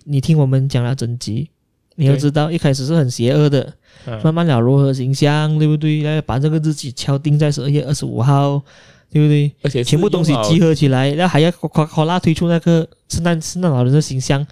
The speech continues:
Speaker 2: 而且这样听来听去，好像用了几千年来推一个
Speaker 1: 大概是用了千多年才可以把这个日子定调为一个快乐、和平、大家很欢乐的气氛的那个节日。
Speaker 2: 普天同庆的好日子。
Speaker 1: 好日子，真的是这样，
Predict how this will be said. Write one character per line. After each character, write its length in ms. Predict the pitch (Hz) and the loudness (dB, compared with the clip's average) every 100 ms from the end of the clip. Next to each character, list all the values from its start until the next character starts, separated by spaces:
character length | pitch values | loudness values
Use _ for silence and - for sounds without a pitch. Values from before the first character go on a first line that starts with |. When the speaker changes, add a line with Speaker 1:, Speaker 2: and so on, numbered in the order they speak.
| - - | -10 -6
Speaker 2:
而 100 | 143 | -4
且 140 | 135 | -2
这 80 | 131 | -4
样 100 | 165 | -4
听 160 | - 147 | -4 -4
来 60 | |
听 160 | 135 131 | -2 -2
去， 120 | 156 | -2
好 40 | |
像 100 | 143 | -2
用 140 | 143 143 | -2 -4
了 80 | 110 | -4
几 180 | - | -4
千 160 | 107 123 | -4 -4
年 140 | 113 | -6
来 100 | 110 | -8
推 160 | 110 120 | -6 -6
一 80 | 117 | -4
个 100 | 123 | 0
Speaker 1:
大 80 | 127 | 0
概 80 | 320 | 2
是 120 | 311 | 2
用 120 | 294 | 2
了 160 | 202 156 | 2 0
千 260 | - 208 | 0 0
多 200 | 196 208 | 2 2
年 200 | 185 160 | 2 2
才 140 | 175 170 | 2 0
可 100 | 185 | 2
以 80 | 156 | 2
把 200 | 131 143 | 2 4
这 80 | |
个 100 | 196 | 4
日 180 | 208 208 | 4 2
子 200 | 175 143 | 2 0
定 280 | 135 190 208 | 2 -2 0
调 220 | 208 208 | 0 2
为 160 | 165 156 | 4 4
一 40 | |
个 140 | 190 180 _ - | 0 -2 _ -6
快 280 | - 208 202 | -2 0 2
乐、 280 | 214 190 - | 2 2 -4
和 460 | - - - 143 151 | -20 -16 -2 2 2
平、 400 | - 147 135 147 - _ _ _ - | 2 2 0 -2 -10 _ _ _ -8
大 60 | 202 | -2
家 100 | 185 | 2
很 320 | 143 123 123 | 2 2 0
欢 380 | - 147 147 165 | 0 0 2 2
乐 140 | 175 | 2
的 100 | 170 | -2
气 220 | - 175 | 0 -2
氛 160 | - 135 | 0 -2
的 100 | 147 | 0
那 100 | 156 | 0
个 80 | 151 | 0
节 120 | 120 | 0
日。 20 | |
Speaker 2:
普 60 | 127 | 0
天 260 | 139 135 | -2 -2
同 240 | 135 117 123 | -4 -4 -4
庆 220 | 127 127 | -6 -4
的 200 | 127 123 | -4 -6
好 240 | - 113 110 | -8 -4 0
日 100 | 127 | 0
子。 460 | 196 113 139 127 - | 0 -2 -4 -4 -8
Speaker 1:
好 80 | 175 | -14
日 20 | |
子， 100 | - | -12
真 160 | - 180 | -2 0
的 80 | 208 | 0
是 120 | 208 | -2
这 140 | 175 | 0
样， 160 | 180 | -2